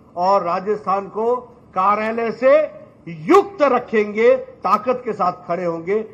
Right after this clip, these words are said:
इसके लिए मैं पुनः आपको बधाई देता हूं। ये मैं बार-बार शब्द कार्यालय क्यों कह रहा हूं, मैं ऑफिस क्यों नहीं कहता?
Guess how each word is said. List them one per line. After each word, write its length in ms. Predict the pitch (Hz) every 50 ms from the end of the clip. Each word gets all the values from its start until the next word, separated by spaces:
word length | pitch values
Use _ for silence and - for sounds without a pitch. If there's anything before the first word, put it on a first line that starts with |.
| -
इसके 260 | 190 175 - - 196 190
लिए 100 | 190 185
मैं 220 | 180 180 165 -
पुनः 200 | - 180 190 190
आपको 320 | 170 151 151 - - 160
बधाई 340 | 135 127 120 117 131 139 135
देता 320 | 117 113 110 107 - - 107
हूं। 80 | 101 - - - - - - -
ये 120 | 247 302
मैं 240 | 311 311 311 302 262
बार-बार 460 | 240 262 285 311 311 320 320 320 320
शब्द 340 | 277 - - 294 311 311 311
कार्यालय 500 | 240 - 277 262 262 269 294 302 320 320
क्यों 240 | 320 320 320 339 320
कह 240 | 247 - 247 190 180
रहा 120 | 165 160
हूं, 100 | 160 175
मैं 120 | 202 247 262
ऑफिस 420 | 262 262 254 247 254 302 277 -
क्यों 160 | - 311 311
नहीं 160 | 311 294 247
कहता? 420 | - - 160 135 - - 123 -